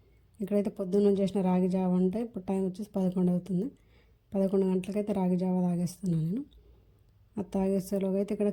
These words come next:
కర్రీ అయితే రెడీ అయిపోయింది. ఈ రాగులను అయితే మిక్సీకి వేద్దామని చెప్పేసి అయితే వాటిని అయితే మిక్సీలో పట్టుకుంటున్నాను.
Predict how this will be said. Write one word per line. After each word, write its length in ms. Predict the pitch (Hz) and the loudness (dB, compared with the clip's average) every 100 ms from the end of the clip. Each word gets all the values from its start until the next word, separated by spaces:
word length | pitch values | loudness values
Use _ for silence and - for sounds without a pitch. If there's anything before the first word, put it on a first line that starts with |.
| 202 | 0
కర్రీ 180 | 185 185 | 2 2
అయితే 160 | 185 196 | 2 0
రెడీ 200 | 190 175 | 0 0
అయిపోయింది. 500 | 175 170 175 170 208 277 - - - - - - - - - - - - - - _ - - - _ - | 0 -2 -4 -2 -2 -4 -14 -20 -20 -20 -20 -20 -18 -20 -20 -20 -20 -20 -20 -20 _ -20 -20 -20 _ -4
ఈ 60 | 214 | 2
రాగులను 420 | 202 196 208 226 | 4 4 4 4
అయితే 120 | 220 220 | 4 4
మిక్సీకి 360 | 202 202 - 208 | 2 0 -2 0
వేద్దామని 380 | 190 190 190 185 | 2 4 4 2
చెప్పేసి 360 | 185 190 185 196 | 0 -2 -2 -2
అయితే 180 | 185 190 | -2 0
వాటిని 280 | 180 185 190 | 0 0 -2
అయితే 160 | 185 | 0
మిక్సీలో 440 | 196 180 - 190 190 | 0 0 -2 -2 0
పట్టుకుంటున్నాను. 680 | 180 180 185 170 170 170 | 0 -2 -4 -2 0 0